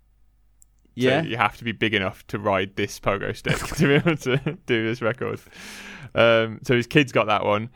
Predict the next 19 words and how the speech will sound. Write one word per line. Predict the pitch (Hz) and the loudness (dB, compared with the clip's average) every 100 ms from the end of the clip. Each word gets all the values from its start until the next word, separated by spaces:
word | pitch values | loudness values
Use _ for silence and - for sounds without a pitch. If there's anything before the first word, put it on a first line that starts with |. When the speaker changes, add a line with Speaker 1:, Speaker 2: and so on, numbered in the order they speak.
| _ - | _ -6
Speaker 2:
He | - | 4
then | 131 160 | 4 6
bought | 165 135 | 4 2
another | 135 151 131 | 2 0 2
one | 92 98 110 - _ _ _ | 0 0 -4 -14 _ _ _
that | - 113 107 | -2 2 2
he | 117 | 0
had | 117 117 - | 2 2 2
to, | |
like, | 113 110 - - | 0 0 -2 2
belt | 117 127 | 2 2
himself | 143 127 135 120 120 | -4 -2 0 0 0
onto | 120 - 151 160 | -2 -2 -2 -2
to | 131 | -2
be | |
able | 113 104 | -2 -2
to | - | -6
do | 110 110 | 2 2
it | 107 - | 2 -2